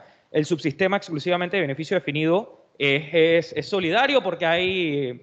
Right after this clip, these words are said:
eh, subsidio intergeneracional y todo lo demás. Y bueno, como ya vimos, eh, con los números no mienten, no es solidario. En el subsistema mixto, el dinero de los fondos de ahorro que están en esas cuentas, como pasa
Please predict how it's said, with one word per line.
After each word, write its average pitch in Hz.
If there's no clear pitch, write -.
eh, 131
subsidio 202
intergeneracional 165
y 156
todo 175
lo 180
demás. 160
Y -
bueno, 156
como 117
ya 131
vimos, 170
eh, 123
con 123
los 123
números 160
no 127
mienten, 160
no 120
es 120
solidario. 180
En 214
el 214
subsistema 254
mixto, 226
el 196
dinero 208
de 170
los 175
fondos 226
de 170
ahorro 160
que -
están 185
en 190
esas -
cuentas, 175
como 156
pasa 196